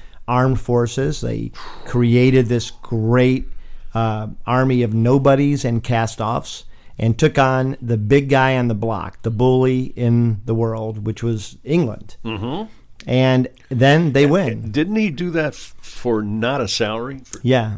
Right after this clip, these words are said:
Speaker 1: absolutely.
Speaker 2: for not a sa-, that doesn't sound right, but he did that he did
Speaker 1: Did
Speaker 2: that
Speaker 1: it for
Speaker 2: gratis.
Speaker 1: Right, exactly.
Speaker 2: Yeah.
Speaker 1: Yeah. So, okay, so they s-, shockingly, surprisingly,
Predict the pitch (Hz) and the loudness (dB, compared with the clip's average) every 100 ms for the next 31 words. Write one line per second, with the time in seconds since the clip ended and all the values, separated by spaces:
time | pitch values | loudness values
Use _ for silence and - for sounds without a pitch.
0 | - 120 117 131 117 104 - 117 101 110 | -4 -4 -2 -2 -2 -4 -6 -6 -4 -4
1 | 101 - 98 117 110 107 101 - 95 80 | -4 -6 -10 -10 -4 -4 -4 -6 -6 -8
2 | 73 80 101 104 107 123 117 110 95 - | -12 -10 -6 -4 -4 -4 -4 -6 -6 -14
3 | - - 123 113 143 143 135 120 120 135 | -20 -14 -10 -6 -4 0 0 2 0 2
4 | - - - 113 113 98 113 104 113 113 | 0 -2 -4 -4 -4 -4 -8 -2 -2 -2
5 | 113 120 95 - 117 107 - - - - | -2 -2 -2 -8 -6 -6 -10 -18 -4 4
6 | 185 202 165 165 160 - 147 147 123 131 | 6 6 2 2 0 2 4 4 4 2
7 | 135 135 - - - - - - 139 135 | 2 0 -6 -14 -12 -12 -8 -2 4 4
8 | 135 123 117 117 110 113 101 131 131 110 | 2 0 0 -2 -4 -6 0 2 2 2
9 | 117 117 113 117 | -2 -2 -6 -8